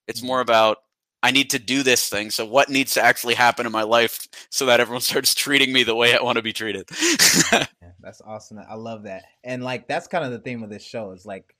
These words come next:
Speaker 2: guys who feel, you know, their family don't understand, just starting out, they're an entrepreneur, they're, you know, uh, this son's a doctor, this son's a lawyer. Oh, what does John do? Uh, I don't know. He's, like,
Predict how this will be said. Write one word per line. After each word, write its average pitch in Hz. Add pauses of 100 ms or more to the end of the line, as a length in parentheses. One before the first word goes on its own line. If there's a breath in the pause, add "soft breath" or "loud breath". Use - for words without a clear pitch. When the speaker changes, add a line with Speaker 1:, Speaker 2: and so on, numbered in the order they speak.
Speaker 2:
guys 107
who 104
feel, 104 (460)
you 123
know, 98 (200)
their 113
family 156
don't 143
understand, 135
just 139
starting 131
out, 117 (340)
they're 113
an 104
entrepreneur, 117
they're, 110 (160)
you 104
know, 98 (320)
uh, 110
this 123
son's 131
a 117
doctor, 113
this 131
son's 127
a 110
lawyer. 107
Oh, 113
what 127
does 123
John 117
do? 101
Uh, 101
I 123
don't 101
know. 95
He's, 101
like, 98